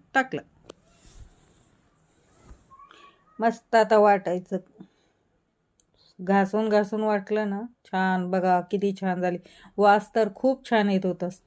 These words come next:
टेस्टी झाली. एकदम सिंपल. बघा थोडीशी चपाती घेतली मुलीनं आणि त्याच्यावर थोडंसं तेल टाकून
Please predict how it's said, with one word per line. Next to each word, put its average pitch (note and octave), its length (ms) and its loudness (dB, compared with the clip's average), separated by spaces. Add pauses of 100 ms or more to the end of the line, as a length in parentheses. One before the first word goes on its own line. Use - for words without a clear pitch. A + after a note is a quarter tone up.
(960)
टेस्टी A3 460 0
झाली. G3 280 0 (3000)
एकदम G3 460 0
सिंपल. F#3+ 420 -6 (100)
बघा F#3 240 -2 (100)
थोडीशी A3 480 2
चपाती A3 460 2
घेतली G#3 360 -2 (960)
मुलीनं G3+ 500 0
आणि G#3 220 -2
त्याच्यावर G3+ 380 0
थोडंसं G3+ 560 2 (320)
तेल G#3+ 320 6
टाकून G#3 320 -2